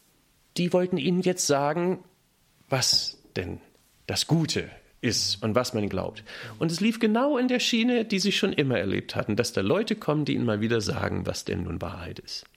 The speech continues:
Und selbstverständlich haben sie reagiert, wie sie reagiert haben. Sie haben nicht direkt gezeigt, was sie denken, sie haben sich zurückgezogen und haben ihr Ding weitergemacht. Aber Beziehungen sind eher kaputt gegangen,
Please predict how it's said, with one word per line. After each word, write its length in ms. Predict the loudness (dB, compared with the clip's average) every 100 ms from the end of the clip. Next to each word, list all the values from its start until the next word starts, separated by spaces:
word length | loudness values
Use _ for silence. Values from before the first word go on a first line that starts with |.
| _ _ _ -16 -16 -16 -20 -8
Und 160 | -4
selbstverständlich 1160 | 0 0 0 -2 -6 -4 -4 0 0 0 -4 -2
haben 120 | -2 -2
sie 100 | -2
reagiert, 440 | -4 -4 -6 -4
wie 80 | -6
sie 240 | -4 -6 -6
reagiert 440 | -6 -2 -2 -4 -8
haben. 200 | -12 -14 _ -20 -20 -20 -20 -20 _
Sie 140 | -8
haben 120 | -2
nicht 180 | -2 -2
direkt 320 | -2 -2 -4
gezeigt, 640 | -4 -2 2 2 0 -8 -12 -16 -8
was 140 | -4
sie 80 | 0
denken, 240 | 0 0
sie 120 | -2
haben 100 | -2
sich 140 | -4 -6
zurückgezogen 680 | -6 -6 -6 -8 -10 -12 -14 -20 _ _ _ -20 -16
und 120 | -8 -4
haben 140 | -2
ihr 100 | -2
Ding 220 | -4 -4
weitergemacht. 640 | -6 -6 -8 -10 -10 -12 -16 -18 -20 -20 -20 -20 _ _
Aber 220 | -2 0
Beziehungen 540 | 0 0 0 2 2 2
sind 200 | 0 2
eher 180 | 0
kaputt 360 | 0 0 0 0
gegangen, 440 | -2 -2 -4 -8